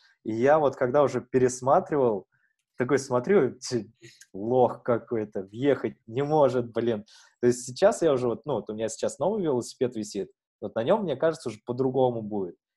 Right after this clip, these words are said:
И мне, ну, то есть интересно запомнить вот момент, как это было раньше, то есть с возможностью посмотреть.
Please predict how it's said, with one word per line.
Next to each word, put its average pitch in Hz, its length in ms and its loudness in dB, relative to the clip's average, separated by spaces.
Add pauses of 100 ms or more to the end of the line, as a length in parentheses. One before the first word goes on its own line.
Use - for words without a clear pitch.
(140)
И 104 80 -8
мне, 151 460 -2
ну, 156 120 -6
то 123 60 -2
есть - 160 -8 (180)
интересно 143 520 -2
запомнить 127 580 -4
вот 107 220 -10
момент, 123 380 -2
как 127 240 -2
это 120 180 -4
было 165 480 0
раньше, 123 440 -2 (140)
то 107 60 -10
есть - 120 -14 (160)
с - 100 -18
возможностью 131 640 0
посмотреть. 131 680 -4